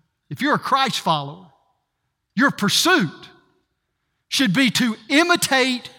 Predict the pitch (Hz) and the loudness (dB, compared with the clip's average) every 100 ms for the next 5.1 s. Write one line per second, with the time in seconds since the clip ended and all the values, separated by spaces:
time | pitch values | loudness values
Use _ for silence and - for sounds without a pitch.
0 | _ _ - 127 - 294 311 254 285 - | _ _ -18 -6 2 4 4 2 -2 -4
1 | - 269 214 180 185 - - - - _ | -2 2 4 2 0 -4 -8 -12 -18 _
2 | _ _ _ - 285 247 196 - - 277 | _ _ _ -2 0 2 0 -2 0 2
3 | 330 330 330 - 277 208 160 156 185 - | 2 0 -2 0 0 0 0 -2 -4 -8
4 | _ _ 302 247 220 - 247 320 285 320 | _ _ 0 0 0 -2 2 2 0 -2
5 | 320 | -2